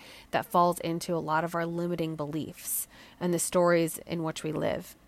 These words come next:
because that falls into our, our morals, right? And then how many things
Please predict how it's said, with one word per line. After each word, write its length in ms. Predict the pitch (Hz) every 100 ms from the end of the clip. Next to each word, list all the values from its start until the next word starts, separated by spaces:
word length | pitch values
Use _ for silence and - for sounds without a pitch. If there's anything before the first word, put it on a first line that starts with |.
| _ - - - -
because 300 | - 180 180
that 260 | 180 160 -
falls 380 | - 175 160 160
into 380 | 160 160 175 156
our, 400 | 151 151 165 165 _ _ _ _ _ -
our 160 | - 170
morals, 640 | 160 240 180 127 185 -
right? 380 | 160 151 214 294 - - - - - - -
And 140 | 214
then 120 | 208
how 220 | 202 202
many 240 | 220 277 285
things 720 | - 185 175 170 175 170 -